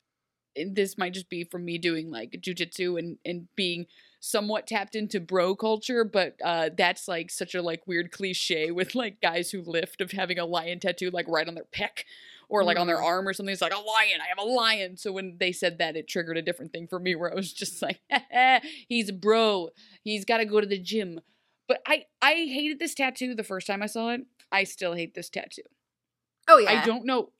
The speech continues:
Speaker 1: I don't know why it bothers me so much. It really shouldn't. Um,
Speaker 2: I think it's
Speaker 1: but it's
Speaker 2: because
Speaker 1: just
Speaker 2: it's so f-, solid, you can tell it's fake.
Speaker 1: But it's also, like, placed weird, I think,
Speaker 2: Mm-hmm.
Speaker 1: for being that solid. Like, it just, it seems like no one would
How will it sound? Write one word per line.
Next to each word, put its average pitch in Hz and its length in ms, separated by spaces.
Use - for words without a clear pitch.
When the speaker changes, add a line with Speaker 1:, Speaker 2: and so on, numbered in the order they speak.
Speaker 1:
I 262 80
don't 285 240
know 285 140
why 208 240
it 202 100
bothers 170 340
me 202 80
so 202 140
much. 202 280
It - 200
really 175 240
shouldn't. 175 480
Um, 165 400
Speaker 2:
I 320 40
think 370 200
it's - 60
Speaker 1:
but 202 160
it's - 80
Speaker 2:
because 302 240
Speaker 1:
just 269 140
Speaker 2:
it's - 180
so 247 220
f-, - 40
solid, 214 800
you 214 120
can 196 260
tell 180 260
it's - 240
fake. - 240
Speaker 1:
But 349 140
it's 349 120
also, 453 380
like, 311 480
placed 320 600
weird, 330 420
I 330 160
think, 330 240
Speaker 2:
Mm-hmm. 349 80
Speaker 1:
for 302 120
being 262 340
that 262 180
solid. 226 460
Like, 285 200
it 262 100
just, 392 260
it 294 140
seems 302 440
like 226 160
no 220 200
one 214 260
would 185 240